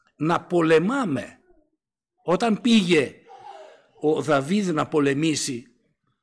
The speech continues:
του δώσε ο βασιλιάς, του δώσε, «Έλα, πάρε τη στολή μου, πάρε τα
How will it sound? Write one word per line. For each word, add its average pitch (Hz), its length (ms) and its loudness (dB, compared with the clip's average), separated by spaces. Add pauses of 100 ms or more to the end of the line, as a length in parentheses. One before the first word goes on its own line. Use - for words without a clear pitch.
(260)
του 311 140 0
δώσε 127 300 -6
ο 113 220 -4
βασιλιάς, 120 520 -8
του 233 120 -14
δώσε, 180 220 -8
«Έλα, 165 160 -4
πάρε 139 220 -4
τη 104 100 -16
στολή 143 380 -10
μου, 170 140 -8
πάρε 135 320 -6
τα 95 400 -18